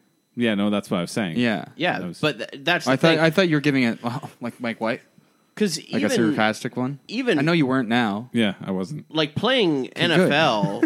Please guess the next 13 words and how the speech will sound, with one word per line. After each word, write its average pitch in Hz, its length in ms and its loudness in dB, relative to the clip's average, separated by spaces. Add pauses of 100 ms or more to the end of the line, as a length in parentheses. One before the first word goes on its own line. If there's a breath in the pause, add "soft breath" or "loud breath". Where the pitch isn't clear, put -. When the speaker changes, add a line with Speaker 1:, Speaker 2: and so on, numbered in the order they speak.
(160)
Speaker 2:
<laughs> - 180 -20
Speaker 3:
even 202 280 -2
if 147 200 -2
you 143 80 2
only 147 240 0
played 143 300 -2
it - 140 -4
for 117 380 -2
a 113 80 -6
short 147 320 0
amount 117 240 2
of 104 80 -4
time, 104 480 -2